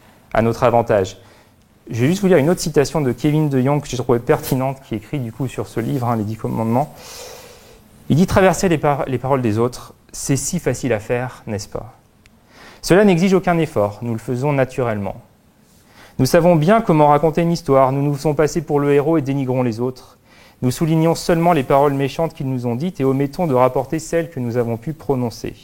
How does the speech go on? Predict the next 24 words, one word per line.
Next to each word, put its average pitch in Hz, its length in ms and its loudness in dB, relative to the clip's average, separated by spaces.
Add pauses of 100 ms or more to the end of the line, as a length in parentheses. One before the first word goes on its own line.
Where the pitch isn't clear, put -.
(1040)
Nous 127 60 6
maîtrisons 156 420 2
l'art 170 180 6
de 156 100 4
transmettre 160 420 0
notre 139 180 -4
interprétation 147 640 0
des 131 180 -2
événements 131 320 -4
comme 160 300 -4
s'il 135 240 -12
s'agissait 139 640 -2
de 113 220 -2
faits. 180 400 2 (1160)
Que 180 100 4
nous 196 160 6
en 196 80 4
soyons 196 260 2
conscients 214 380 0
ou 175 80 2
non, 147 280 -2
surtout 185 560 -4
en 131 140 4
présence, 165 840 0